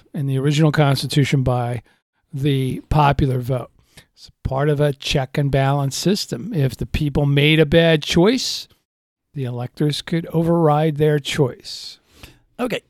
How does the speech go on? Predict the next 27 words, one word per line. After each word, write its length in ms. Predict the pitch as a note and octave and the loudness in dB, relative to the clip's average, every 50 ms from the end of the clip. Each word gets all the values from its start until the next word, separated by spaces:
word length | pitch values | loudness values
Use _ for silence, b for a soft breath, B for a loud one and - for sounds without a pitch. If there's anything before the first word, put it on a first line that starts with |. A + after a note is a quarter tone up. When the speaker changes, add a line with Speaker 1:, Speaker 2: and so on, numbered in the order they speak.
| _ _ - | _ _ -2
Speaker 2:
yeah, 240 | - A#3 E3 D3 | 0 2 2 2
so 280 | C#3+ - G3+ F#3 F#3 F3+ | 2 4 4 4 4 4
these 320 | E3+ F3 F3+ A3+ B3+ G#3+ | 0 -2 0 2 2 4
electors 680 | F#3+ F#3 E3 D3+ F3 F#3+ F#3 - - D#3 C#3 C3 B2+ A#2 | 4 2 2 2 2 0 0 0 2 2 4 4 4 2
that 100 | C3+ C3 | 2 2
are 60 | C3 | 0
being 240 | B2 B2 C#3+ D3 C#3 | 0 2 2 2 2
selected 500 | - - B2 A#2+ B2+ C3 C3 - C3+ A#2 | 2 0 0 2 2 2 2 2 0 0
by 140 | A#2 A#2 A2 | 2 0 0
the 80 | G#2+ | 0
state, 520 | G#2+ - - - - C3 A#2 A2 G2+ - _ b b b b b b b | -2 -4 -4 0 0 0 0 -2 -6 -12 _ b b b b b b b
um, 460 | - D3+ D3 C#3+ C#3 C#3 C3+ C3+ C3 - _ _ _ _ _ _ _ _ _ _ - | -4 -2 0 0 0 -2 -4 -6 -10 -12 _ _ _ _ _ _ _ _ _ _ -18
it, 160 | - F3 - | -16 -14 -6
when 160 | - E3+ F3 F#3 | 0 2 4 4
you 80 | F3+ | 4
see 300 | E3+ - - - A3+ B3 | 4 2 2 0 0 0
how 220 | G#3 G3 F#3+ F3 D#3+ | 0 2 2 2 2
the 120 | D3 D3 | 2 0
Constitution 720 | - - D3+ D3 C#3+ - - C3 - - C3+ B2+ - - A#2 | 0 2 2 2 2 2 0 -2 0 0 0 2 2 0 -2
puts 280 | - - C3+ B2 - | -2 -2 -2 -2 -2
this 160 | - C3 A#2+ - | -2 -2 -4 -2
together, 580 | - B2 G#2+ A#2+ C3 D3+ C#3+ A#2 G#2+ G2+ G#2 A2+ b b b b b _ _ _ _ _ | -4 -4 0 2 4 4 4 2 0 -4 -6 -8 b b b b b _ _ _ _ _
the 220 | - D#3 D3+ D3 D3+ | -14 -6 0 2 2
electors 440 | D3+ D3+ D#3+ F3 F#3 - A3 F#3+ - | 4 4 4 2 2 2 0 2 2
are 80 | F3+ | 2
gonna 280 | C#3+ C#3 C3+ C3+ C3 A#2+ | 2 4 4 4 4 2
vote. 400 | G2+ G#2+ F#2+ F2+ G#2 A#2+ - | 2 0 -2 -2 -6 -8 -12